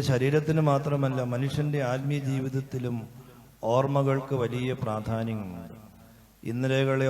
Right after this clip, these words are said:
ഓർക്കുന്നവന് മാത്രമേ നല്ല ആത്മീയ മുന്നേറ്റം നടത്താൻ സാധിക്കുകയുള്ളൂ. ഇന്നലെകളെ ഓർക്കുന്നവർക്ക് മാത്രമേ നാളേക്കുള്ള ആത്മീയ ഊർജം ലഭിക്കുകയുള്ളൂ.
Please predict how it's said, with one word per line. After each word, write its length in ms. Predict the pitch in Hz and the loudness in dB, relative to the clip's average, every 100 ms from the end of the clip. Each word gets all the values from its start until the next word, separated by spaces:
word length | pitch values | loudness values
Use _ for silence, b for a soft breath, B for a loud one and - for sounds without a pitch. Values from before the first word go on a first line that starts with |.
| 123 | 2
ഓർക്കുന്നവന് 640 | 131 - 139 131 127 123 120 | 2 0 -2 0 0 0 -2
മാത്രമേ 500 | 113 127 127 120 117 113 117 107 | -2 -4 -6 -4 -4 -6 -8 -8
നല്ല 260 | 104 110 117 123 - | -6 -4 -4 -4 -4
ആത്മീയ 360 | 104 104 113 113 110 | -6 -6 -6 -4 -4
മുന്നേറ്റം 400 | 104 107 104 104 104 | -4 -6 -8 -8 -8
നടത്താൻ 440 | 98 98 107 101 | -8 -8 -8 -8
സാധിക്കുകയുള്ളൂ. 840 | - - 90 92 - 82 82 90 - - - - b b b b b 113 | -10 -10 -10 -12 -12 -16 -16 -20 -20 -20 -20 -20 b b b b b -2
ഇന്നലെകളെ 520 | 127 127 139 139 139 135 123 | 0 4 4 4 4 4 4
ഓർക്കുന്നവർക്ക് 760 | 135 139 147 139 139 139 139 135 123 | 2 0 -2 2 2 0 -2 -4 -2
മാത്രമേ 460 | 127 135 139 139 135 - 135 135 - - - 117 | -4 -4 -2 -2 -4 -10 -16 -18 -18 -20 -16 -4
നാളേക്കുള്ള 640 | 110 123 135 139 135 131 131 135 - 113 | 0 2 2 0 -2 -2 -2 -4 -2 -2
ആത്മീയ 420 | 120 123 131 135 113 | -2 -2 0 -2 -2
ഊർജം 340 | 123 127 113 127 127 | -4 -4 -4 -4 -2
ലഭിക്കുകയുള്ളൂ. 680 | 113 113 110 117 101 80 78 | -2 -2 -4 -6 -6 -6 -12